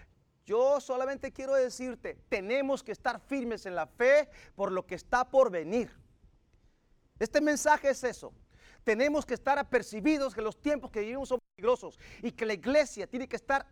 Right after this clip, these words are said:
arraigada en la palabra de Dios. Aunque oigamos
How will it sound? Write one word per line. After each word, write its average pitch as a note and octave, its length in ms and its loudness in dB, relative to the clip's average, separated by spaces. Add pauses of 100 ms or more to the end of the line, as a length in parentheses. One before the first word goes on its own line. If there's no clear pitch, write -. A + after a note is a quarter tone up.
arraigada A#3+ 1080 8
en A3+ 180 -2
la G#3 80 2
palabra A#3+ 520 4
de G#3 120 -2
Dios. A3 360 -4 (1300)
Aunque E3 280 -4
oigamos C#4 540 4